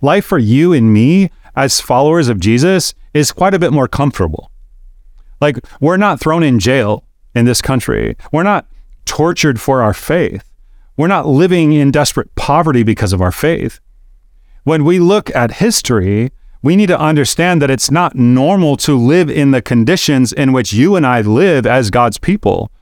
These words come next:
We're tempted to think that we follow God, that if we follow God, life is supposed to be easy. We're tempted to think that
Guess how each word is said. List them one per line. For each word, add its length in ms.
We're 180
tempted 380
to 120
think 300
that 200
we 200
follow 400
God, 520
that 100
if 120
we 120
follow 320
God, 400
life 280
is 100
supposed 480
to 80
be 160
easy. 600
We're 160
tempted 280
to 100
think 280
that 200